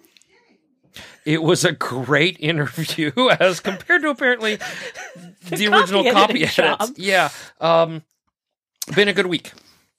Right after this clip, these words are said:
Speaker 1: Been a good week. I
Speaker 2: Good.
Speaker 1: have written a crap load of, uh, articles for open source dot com.
Speaker 2: You have been cooking on those.
Speaker 1: Yes, I am a couple days ahead, and I have to get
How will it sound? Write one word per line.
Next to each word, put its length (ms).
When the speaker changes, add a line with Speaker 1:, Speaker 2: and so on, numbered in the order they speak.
Speaker 1:
Been 140
a 40
good 120
week. 320
I 340
Speaker 2:
Good. 500
Speaker 1:
have 200
written 420
a 280
crap 640
load 460
of, 840
uh, 440
articles 420
for 140
open 240
source 220
dot 220
com. 80
Speaker 2:
You 80
have 80
been 160
cooking 340
on 240
those. 520
Speaker 1:
Yes, 440
I 320
am 500
a 40
couple 260
days 200
ahead, 320
and 160
I 80
have 120
to 80
get 260